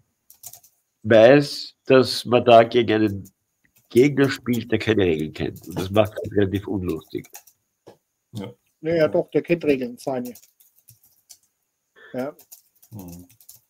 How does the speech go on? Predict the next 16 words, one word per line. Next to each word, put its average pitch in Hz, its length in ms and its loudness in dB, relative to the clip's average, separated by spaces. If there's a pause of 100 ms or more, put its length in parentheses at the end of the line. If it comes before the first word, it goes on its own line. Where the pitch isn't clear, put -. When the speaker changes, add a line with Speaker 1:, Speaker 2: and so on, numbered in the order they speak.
(1000)
Speaker 3:
Aber 170 340 4 (960)
ich - 160 -10
denke, 196 440 4 (240)
wenn 180 180 -2
wir 196 100 0
immer 185 180 0
von 175 220 -2
den, 165 500 -8
äh, 165 240 -6
von 170 220 -4
den 170 160 -10
interessanten 170 680 -6
Zeiten 160 460 2
reden, 135 460 -6
äh, 175 100 -10 (180)
reden, 151 580 -2